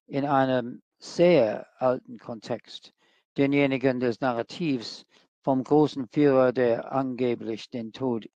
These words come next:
überlistet und als Inspirationsquelle für seine Anhänger im Verborgenen weiterlebt, wie der mythische britische König Artus, der mittelalterliche deutsche Kaiser Friedrich Barbarossa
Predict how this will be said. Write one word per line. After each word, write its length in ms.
überlistet 800
und 180
als 300
Inspirationsquelle 1300
für 120
seine 280
Anhänger 600
im 200
Verborgenen 680
weiterlebt, 580
wie 260
der 400
mythische 880
britische 420
König 360
Artus, 640
der 120
mittelalterliche 1120
deutsche 360
Kaiser 480
Friedrich 460
Barbarossa 640